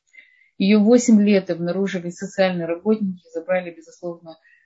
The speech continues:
от родителей. То есть ребенок, он как физически,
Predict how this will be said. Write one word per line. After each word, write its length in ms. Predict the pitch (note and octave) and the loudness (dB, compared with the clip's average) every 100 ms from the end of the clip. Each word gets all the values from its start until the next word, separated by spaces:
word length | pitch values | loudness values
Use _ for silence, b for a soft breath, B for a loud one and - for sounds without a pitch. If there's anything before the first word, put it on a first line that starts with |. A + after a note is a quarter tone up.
| b | b
от 180 | E3+ F3 | -8 -6
родителей. 560 | F#3 G3+ A#3+ G3+ F3+ | -4 -2 -2 -2 -4
То 120 | F3 | -4
есть 100 | F#3+ | -6
ребенок, 480 | F#3+ F#3 A#3+ C4 G#3+ - | -8 -2 4 4 4 -2
он 280 | G3 F#3+ | -4 -4
как 280 | - G3 - B B B | -4 -6 -6 B B B
физически, 840 | G3 F3+ A#3 A#3 G#3 - F3+ F3 | -6 -2 -2 -2 -8 -10 -10 -10